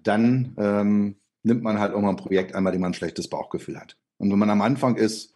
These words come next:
nimmt man's halt eben an, weil du hast gesagt, es gibt Rechnungen, die sind zu bezahlen und, äh, muss unter Umständen das Häuschen abbezahlt werden oder die Kinder wollen halt eben auch ein paar Klamotten haben und man will selber ja auch noch ein bisschen leben.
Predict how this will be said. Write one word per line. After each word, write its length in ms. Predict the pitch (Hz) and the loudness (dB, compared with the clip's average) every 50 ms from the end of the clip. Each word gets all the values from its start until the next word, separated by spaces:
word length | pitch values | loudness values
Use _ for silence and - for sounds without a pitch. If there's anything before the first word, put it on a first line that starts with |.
| _ | _
nimmt 240 | _ 98 101 - - | _ -2 -2 -2 -2
man's 200 | 92 95 95 - | -6 -8 -6 -4
halt 140 | 92 85 - | -4 -4 -4
eben 200 | 95 87 87 90 | -4 -4 -4 -4
an, 260 | 85 101 117 123 113 | 0 2 4 4 4
weil 320 | 87 87 98 101 110 113 - | 4 2 2 2 2 2 0
du 220 | - 95 98 98 | -2 -2 -2 -2
hast 200 | 95 92 - - | -2 -2 -6 -8
gesagt, 380 | - 87 85 90 92 98 - - | -6 -4 -2 0 0 -2 -2 -8
es 120 | 95 - | -10 -6
gibt 200 | - 95 82 95 | -6 -6 -6 -4
Rechnungen, 320 | 98 98 95 - 107 98 | -4 -4 -2 0 0 0
die 80 | 92 92 | 0 0
sind 180 | 87 87 85 - | -2 -4 -6 -6
zu 80 | 85 | -8
bezahlen 500 | 82 78 - - 95 101 104 113 117 120 | -10 -8 -6 -4 -2 0 2 2 2 2
und, 180 | 101 95 - - - - - - - - - - - - - - - - _ _ _ - | 2 0 -4 -6 -14 -20 -20 -20 -20 -20 -20 -20 -20 -20 -20 -20 -20 -20 _ _ _ 0
äh, 240 | 107 110 107 107 101 | 0 2 2 2 4
muss 240 | 110 117 113 - | 2 2 2 2
unter 180 | - 120 104 110 | 0 0 2 2
Umständen 280 | 107 107 104 113 104 104 | 0 0 0 2 2 2
das 100 | 95 104 | 2 2
Häuschen 340 | 104 127 131 - 131 110 | 2 2 2 2 0 0
abbezahlt 580 | 107 110 - - 107 - - 92 92 98 98 90 | 0 0 -2 -2 -4 -2 -2 -2 -2 -2 0 0
werden 280 | 92 92 95 95 98 95 | 0 0 0 0 0 0
oder 300 | 98 98 98 98 98 92 | 0 0 0 0 -2 -2
die 500 | 92 98 98 98 98 95 95 92 85 85 | -2 -2 -2 -2 0 0 -2 -2 -4 -2
Kinder 320 | - 110 117 113 110 104 | 0 2 4 4 4 2
wollen 220 | 90 98 101 98 92 | 2 0 0 0 0
halt 140 | 98 92 - | -2 -2 -2
eben 160 | 101 95 92 | -2 -2 -2
auch 80 | 90 | -2
ein 80 | 95 92 | -2 -2
paar 120 | 101 101 | -2 -4
Klamotten 480 | - - 107 104 104 110 110 110 101 95 | -2 -2 0 0 0 0 0 -2 -2 -2
haben 300 | 90 90 95 98 98 98 | -2 -2 -2 -2 0 0
und 120 | 92 95 | 0 0
man 180 | 92 92 95 95 | 0 0 0 0
will 80 | 98 95 | 0 0
selber 300 | 90 92 92 98 95 95 | 0 -2 -2 -2 -2 -2
ja 140 | 92 85 78 | -2 0 0
auch 80 | 113 | 2
noch 100 | 120 120 | 2 2
ein 80 | 113 104 | 2 2
bisschen 260 | 101 98 - 107 101 | 0 0 0 -2 0
leben. 400 | 92 87 90 95 95 98 92 - | 0 2 2 2 2 0 -2 -4